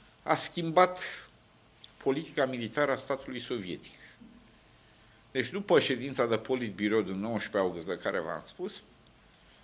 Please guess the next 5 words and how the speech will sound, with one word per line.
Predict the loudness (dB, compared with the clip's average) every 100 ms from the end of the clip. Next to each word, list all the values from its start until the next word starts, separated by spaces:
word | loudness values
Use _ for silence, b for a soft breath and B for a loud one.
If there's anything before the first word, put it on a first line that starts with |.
| b b b -20 -20 -8
pe | -6
întâi | -4 -2
septembrie, | 0 4 4 6 4
Sovietul | 6 4 6 4 4
Suprem | -2 -2 4 6 6 2